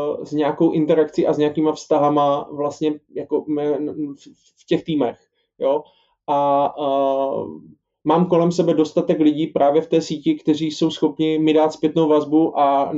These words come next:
dát mi takový pomyslný jako pohlavek a říct: „Hele, teď se chováš fakt jak kretén.“ Takže za to jsem vděčný. A to se děje, eh, vlastně jako pravidelně na retrospektivách, ale, ale nevybavuju si jednu konkrétní věc, ale určitě jsem se teďka orosil,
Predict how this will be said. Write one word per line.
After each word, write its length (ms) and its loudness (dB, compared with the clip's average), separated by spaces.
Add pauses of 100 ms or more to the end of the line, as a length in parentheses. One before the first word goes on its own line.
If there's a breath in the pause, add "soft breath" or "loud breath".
(120)
dát 400 0
mi 100 2
takový 300 0
pomyslný 480 2
jako 320 2
pohlavek 480 2
a 60 0
říct: 180 -6
„Hele, 200 4
teď 140 -4
se 80 -6
chováš 300 0
fakt 140 -4
jak 160 -8
kretén.“ 540 -2 (340 soft breath)
Takže 220 -2
za 100 4
to 120 -4
jsem 220 0
vděčný. 460 0 (200 soft breath)
A 80 0
to 160 -2
se 380 2
děje, 500 4 (340)
eh, 160 6
vlastně 440 0 (100)
jako 240 -2
pravidelně 520 2
na 100 4
retrospektivách, 800 0
ale, 340 2 (180)
ale 280 4 (200)
nevybavuju 500 4
si 140 0
jednu 200 2
konkrétní 440 2
věc, 340 4
ale 180 2
určitě 360 -2
jsem 200 -2
se 100 -8
teďka 320 0
orosil, 500 4